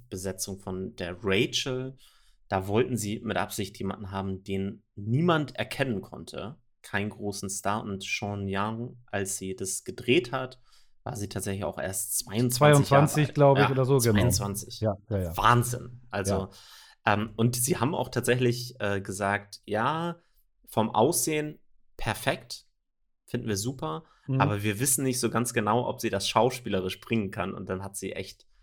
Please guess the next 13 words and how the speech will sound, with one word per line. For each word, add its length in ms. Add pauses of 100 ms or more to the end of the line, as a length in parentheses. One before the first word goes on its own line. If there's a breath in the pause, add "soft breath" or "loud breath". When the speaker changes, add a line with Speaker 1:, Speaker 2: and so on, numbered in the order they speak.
(160)
Speaker 1:
Schauspielcoaches 1300
noch 160
bekommen, 420
damit 220
sie 60
Speaker 2:
Hat 80
Speaker 1:
das 80
Speaker 2:
sie, 80
Speaker 1:
auch 100
Speaker 2:
genau. 340
Speaker 1:
genau 140
so 240
rüberbringt. 600